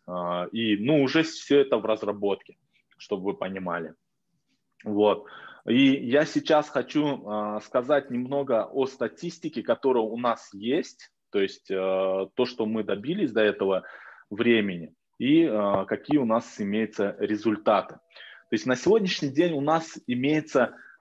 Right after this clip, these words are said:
тысяча восемьсот двенадцать активных партнеров. Это те партнеры, которые купили пакеты, а сейчас как-то участвуют вообще в целом, а, в нашей экосистеме. Вот.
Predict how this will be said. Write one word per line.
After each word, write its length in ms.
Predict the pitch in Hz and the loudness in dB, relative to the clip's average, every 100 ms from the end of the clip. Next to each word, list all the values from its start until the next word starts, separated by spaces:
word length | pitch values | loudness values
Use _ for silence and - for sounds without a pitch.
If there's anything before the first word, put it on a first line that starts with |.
| _ | _
тысяча 400 | - 175 170 160 139 | -6 -4 -2 0 2
восемьсот 560 | 131 - 131 - 143 | 2 0 -4 0 0
двенадцать 500 | 113 120 131 135 - | 0 0 0 -2 -6
активных 520 | - - - 120 120 | -8 -8 -4 -2 -2
партнеров. 520 | - 104 - 107 92 87 | -2 -2 -2 -4 -4 -6
Это 180 | - | -8
те 160 | 104 156 | -4 -4
партнеры, 460 | 160 139 151 170 156 | -2 -4 -2 -2 0
которые 340 | 123 127 117 | 0 0 0
купили 340 | 107 - 104 | -4 -4 -2
пакеты, 800 | 98 98 - - 180 180 160 139 139 _ - | -2 -4 -6 0 2 4 2 2 -2 _ -12
а 120 | 92 | -12
сейчас 520 | - 95 - 127 139 | -12 -10 -6 0 0
как-то 340 | - 117 - 110 | 2 0 0 -4
участвуют 640 | 113 - 117 - 113 104 - | -4 -2 -2 -2 -6 -6 -6
вообще 440 | 95 98 - 117 | -8 -8 -6 -8
в 80 | 107 _ | -8 _
целом, 440 | 113 110 107 101 | -2 0 -2 -4
а, 120 | 90 90 | -10 -8
в 80 | |
нашей 360 | 104 104 - 101 | -6 -6 -6 -8
экосистеме. 920 | - 101 107 - - - 101 95 87 - - - - - | -8 -10 -12 -12 -18 -6 -4 -4 -8 -12 -20 -20 -20 -16
Вот. 380 | 95 98 98 90 | -4 2 2 0